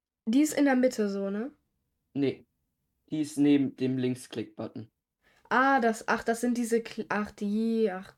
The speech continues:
Speaker 1: ja.
Speaker 2: Ja, ja, ich, man kann sie benutzen.
Speaker 1: Die Firma
Speaker 2: Sympathisch,
Speaker 1: heißt
Speaker 2: man kann
Speaker 1: Trust auf jeden Fall. Vertraue, aber ich vertraue in die nicht, weil's niederländisch ist.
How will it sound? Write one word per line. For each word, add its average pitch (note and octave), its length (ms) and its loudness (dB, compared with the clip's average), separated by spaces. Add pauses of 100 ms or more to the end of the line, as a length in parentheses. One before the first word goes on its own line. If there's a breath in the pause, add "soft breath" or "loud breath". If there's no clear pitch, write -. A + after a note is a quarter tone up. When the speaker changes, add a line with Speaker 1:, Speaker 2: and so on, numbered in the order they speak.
Speaker 1:
ja. F3 400 -16 (960)
Speaker 2:
Ja, C3 420 -2 (480)
ja, E3 300 4
ich, - 160 -8 (280)
man D#3+ 240 -2
kann E3 200 -4
sie D3+ 160 -6
benutzen. C3+ 640 -6 (460 soft breath)
Speaker 1:
Die G3+ 100 0
Firma B3 220 2
Speaker 2:
Sympathisch, A#3+ 300 0
Speaker 1:
heißt - 60 -16
Speaker 2:
man A#3 80 -6
kann A#3 200 0
Speaker 1:
Trust G#3+ 280 -2
auf F#3+ 160 -8
jeden G3 220 -6
Fall. G3 320 -8
Vertraue, G#3 680 -4
aber G3 160 -4
ich G3 100 -8
vertraue A3 520 0
in G#3 80 0
die G3 120 -4
nicht, F#3+ 280 -6
weil's G3 240 -6
niederländisch F#3 640 -8
ist. G3 180 -10